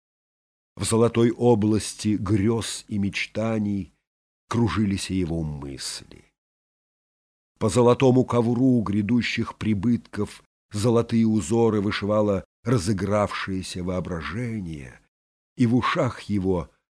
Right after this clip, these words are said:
отдавались слова: "Реки, реки потекут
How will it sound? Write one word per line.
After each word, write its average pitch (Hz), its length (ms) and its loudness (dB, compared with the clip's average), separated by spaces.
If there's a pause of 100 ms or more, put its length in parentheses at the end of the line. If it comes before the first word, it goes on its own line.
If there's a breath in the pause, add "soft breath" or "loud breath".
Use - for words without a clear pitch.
(140)
отдавались 92 720 -4
слова: 76 840 -8 (800)
"Реки, - 960 -10 (920)
реки 95 760 -4
потекут - 1000 -8